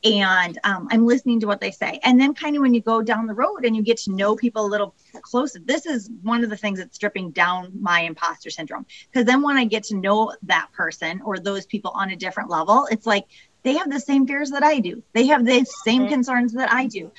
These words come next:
Speaker 1: They have the same hesitations to take certain risks that I do. And they're doing it. And my impression of them, not a fake impression, it's a genuine, true impression of who they are, is that they are, they've got it together. And so then I'm like, "You know what?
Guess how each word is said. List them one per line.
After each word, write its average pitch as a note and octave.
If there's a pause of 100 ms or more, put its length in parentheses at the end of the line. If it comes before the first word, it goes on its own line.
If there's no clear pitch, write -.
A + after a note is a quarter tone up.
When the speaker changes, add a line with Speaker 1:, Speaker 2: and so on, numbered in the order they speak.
(200)
Speaker 1:
They A3+
have B3
the A#3
same B3
hesitations B3+
to A#3+
take A#3+
certain A3+
risks A3+ (160)
that B3
I D4
do. G#3+ (340)
And B3+
they're D#4
doing B3+
it. C4+
And A3
my A3
impression C4+
of F#3
them, G#3+
not F4
a D5+
fake B4+
impression, G3+
it's A#3+
a C4
genuine, C#4+
true D4+
impression C#4
of G3
who C4+
they A#3+
are, G#3 (320)
is C4
that A3
they A3+
are, G3+ (320)
they've A3
got G3+
it G3+
together. B3+ (420)
And A#3
so C#4
then B3+
I'm B3
like, A3+
"You D4+
know D#4
what? C4+